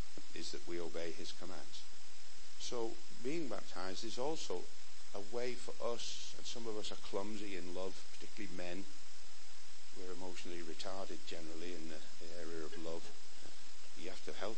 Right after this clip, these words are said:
us, girls. Um, and I've been married fifty years and I'm still trying to work, work out women.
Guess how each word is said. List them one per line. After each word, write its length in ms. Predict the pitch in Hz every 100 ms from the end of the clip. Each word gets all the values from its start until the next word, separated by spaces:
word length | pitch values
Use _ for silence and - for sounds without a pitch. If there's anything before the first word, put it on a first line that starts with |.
| 90
us, 100 | -
girls. 380 | 80 82 80 - -
Um, 280 | 85 85 82 82 - - -
and 80 | 90
I've 140 | 95
been 100 | 87
married 220 | 87 90 78
fifty 300 | 98 - 90
years 300 | 95 92 85
and 100 | 82
I'm 100 | 80
still 200 | - 92
trying 180 | - 82
to 60 |
work, 180 | 82 82 - - 82
work 200 | 80 - 85
out 160 | 82
women. 240 | 85 82